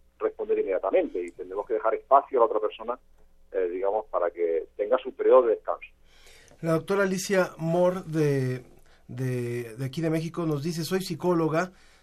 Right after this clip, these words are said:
Speaker 2: el descanso, no solo el sueño, es muy importante porque si no sabemos descansar, desconectarnos, romper la rutina, caeremos enfermos física y mentalmente".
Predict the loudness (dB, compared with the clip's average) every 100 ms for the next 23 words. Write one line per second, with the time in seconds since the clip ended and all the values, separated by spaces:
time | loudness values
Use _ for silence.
0 | -6 -4 -4 -2 0 0 -2 -6 -4 -2
1 | -2 -2 -2 -2 -4 -4 -2 -2 -2 -2
2 | 0 0 0 -2 -4 -4 -4 -4 -8 -8
3 | -8 -6 -4 -2 -2 -2 -2 -2 -4 -4
4 | -2 -2 -2 -8 -20 -20 -6 -2 0 0
5 | -2 -2 0 0 0 -2 -6 -12 -10 -8
6 | -6 -4 -2 -2 -4 -4 -2 -2 -4 -10
7 | -20 -20 -4 0 2 2 0 -2 -2 -2
8 | -2 -6 -10 -10 -8 -8 -6 -6 -6 -10
9 | -20 -8 -4 -2 -2 -4 -4 -2 -2 -4
10 | -10